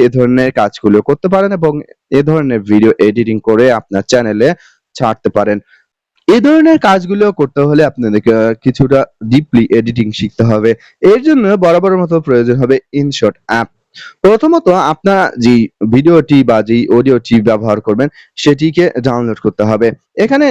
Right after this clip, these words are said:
শেয়ার অপশনে ক্লিক করার পর আপনি just লিঙ্কটি কপি করবেন। কপি লিঙ্কে ক্লিক করার পর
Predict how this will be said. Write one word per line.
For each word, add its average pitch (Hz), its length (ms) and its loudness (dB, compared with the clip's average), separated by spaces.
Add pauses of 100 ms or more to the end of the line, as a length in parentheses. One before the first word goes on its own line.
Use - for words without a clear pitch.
শেয়ার 165 340 0
অপশনে 160 380 0 (100)
ক্লিক 113 300 -2
করার 120 300 0
পর 104 120 2 (360)
আপনি 123 260 -2 (120)
just 117 180 0 (220)
লিঙ্কটি 123 380 2
কপি 110 240 -2
করবেন। 101 300 0 (180)
কপি 160 260 -2
লিঙ্কে 226 400 0
ক্লিক 147 260 0
করার 143 220 0
পর 208 100 0